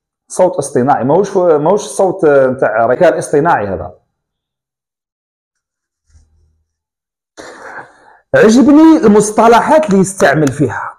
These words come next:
لما يقول لك المدرب: "ما عنديش مشكلة في الفرنسية"، يعني هنا راهو يفهم الفرنسية، ومش بالذراع عليه ومش مفروض عليه يتكلم فرنسية. يقدر يتكلم مصطلحات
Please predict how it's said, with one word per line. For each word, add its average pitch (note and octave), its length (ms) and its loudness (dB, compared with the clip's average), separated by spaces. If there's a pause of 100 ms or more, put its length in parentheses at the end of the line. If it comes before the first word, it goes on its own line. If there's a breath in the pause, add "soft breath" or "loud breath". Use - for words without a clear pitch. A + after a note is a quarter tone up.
(400)
لما C#4 240 2
يقول C#4 280 2
لك A3 160 2
المدرب: F#3 480 2
"ما E3 100 0
عنديش F3 380 -2
مشكلة G#3 300 -2
في - 100 -10
الفرنسية"، A#2+ 640 -4 (240)
يعني A2 240 -2
هنا F3 120 2
راهو F#3 160 4
يفهم D3 300 0
الفرنسية، C3 640 -4 (640 loud breath)
ومش D4 360 2
بالذراع A3 540 2
عليه A3 280 2
ومش G#3 280 -2
مفروض F3+ 380 0
عليه F3+ 260 0
يتكلم D#3 380 -2
فرنسية. G2 640 -8 (1080 soft breath)
يقدر F#3+ 520 0 (280)
يتكلم E3 640 0
مصطلحات F3 920 2